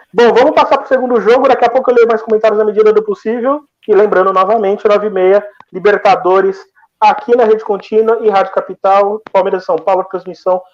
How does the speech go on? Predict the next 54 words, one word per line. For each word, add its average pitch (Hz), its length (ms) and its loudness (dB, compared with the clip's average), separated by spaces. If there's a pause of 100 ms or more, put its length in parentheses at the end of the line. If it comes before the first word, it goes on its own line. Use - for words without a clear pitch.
(160)
com 185 100 -4
narração 175 380 -4
de 180 100 -10
José 170 300 -2
Silvério, 180 340 0
o 175 40 -6
pai 180 140 0
do 175 120 -4
gol. 139 240 -2 (440)
É... 175 560 4 (1120)
Bom, 220 360 0 (300)
na 208 140 -2
segunda 262 320 0
partida 262 540 0
tivemos 240 420 -2
Santos 277 520 -2 (360)
e 285 120 0
Ferroviária. 220 760 2
E 262 60 4
a 320 80 2
pergunta 226 460 -2
que - 160 -14
fica, 240 280 -2
porque - 180 -6
eu 214 60 4
vi 214 80 -4
o 226 60 -10
pessoal 240 260 0
muito 277 360 0
empolgado, 220 540 -2
inclusive 302 420 -2
eu 269 200 2
também, 214 360 -2 (520)
porque - 220 -6
eu 196 40 -2
tava 196 200 0
vendo 202 200 -2
o 190 40 -6
jogo 196 260 -2
com 214 140 -6 (200)
outro 220 220 -4
tipo 208 260 -8
de 180 80 -14
visão, 175 400 -2
né? 202 80 -2
Eu 185 60 -6
tava 185 180 -2
trabalhando 202 600 2
e 190 120 -10
vendo 196 180 0
o 190 40 -8
jogo 185 220 -4
sem 190 160 -4
mu-, 180 160 -10